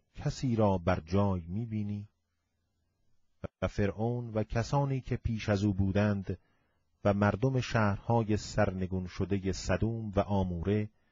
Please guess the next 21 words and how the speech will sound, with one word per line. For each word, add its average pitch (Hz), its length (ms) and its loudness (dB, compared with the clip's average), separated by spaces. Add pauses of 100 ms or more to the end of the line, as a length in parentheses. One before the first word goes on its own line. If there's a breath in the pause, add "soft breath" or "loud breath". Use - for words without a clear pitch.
(260)
مرتکب 98 680 -4
خطا 87 440 -4
شدند 73 560 -10 (1040)
و 104 40 0
از 98 260 2
امر 117 320 0
فرستادهٔ 104 840 0
پروردگارشان 95 1120 0 (400)
سرپیچی 90 760 -4
کردند 76 680 -10 (680)
و 90 80 2
خدا 123 440 4
هم 107 260 -4
آنان 104 380 2
را 98 300 4 (500)
به 95 100 2
گرفتنی 101 720 0
سخت 120 760 -2 (100)
فرو 90 320 0
گرفت. - 720 -10 (1300)
ما 120 480 2